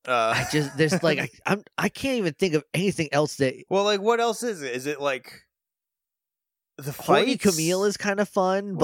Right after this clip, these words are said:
Speaker 1: Well,
Speaker 2: like,
Speaker 1: yeah, but
Speaker 2: you know,
Speaker 1: sh-,
Speaker 2: we'll get
Speaker 1: yeah.
Speaker 2: more of that.
Speaker 1: Is it when R J showed up to help Theo and just shin kicked a bunch of Rinshi <laughs> rapid fire?
Speaker 2: <laughs> Wah, wah, wah, wah, wah. And they're like, "Oh, God, that sucks."
Speaker 1: Uh,
Speaker 2: Um,
Speaker 1: no, I think, I think you're right. I think it is when Daishi just comes up and is just,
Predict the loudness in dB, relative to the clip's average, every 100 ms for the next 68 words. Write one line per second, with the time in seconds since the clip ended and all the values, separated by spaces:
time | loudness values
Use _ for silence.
0 | 4 4 4 4 2 0 -2 -4 -10 -8
1 | -4 -2 -2 -4 -4 0 2 2 0 -6
2 | -8 -4 -2 -4 -6 _ -12 -6 -4 -2
3 | 0 2 0 0 -4 -2 0 0 0 0
4 | -2 -2 -4 0 0 0 -2 -2 -2 0
5 | 0 -2 -2 -2 0 -2 0 0 0 -2
6 | -2 -2 -4 -6 -2 0 2 2 0 0
7 | 0 0 -2 -6 -10 _ -20 -8 -6 -4
8 | -4 -4 -2 -2 -2 -2 -2 -2 -2 0
9 | 0 0 0 2 2 0 -2 0 0 0
10 | -4 -20 _ -20 -20 -20 -20 _ _ -12
11 | -4 -2 -2 0 2 2 2 -2 -4 -8
12 | -6 -4 -4 -6 -6 -4 -4 -6 -8 -8
13 | -8 -8 -10 -10 -12 -8 -10 -10 -18 -20
14 | -20 -20 -20 -10 -8 -6 -6 -4 -6 -6
15 | -10 -18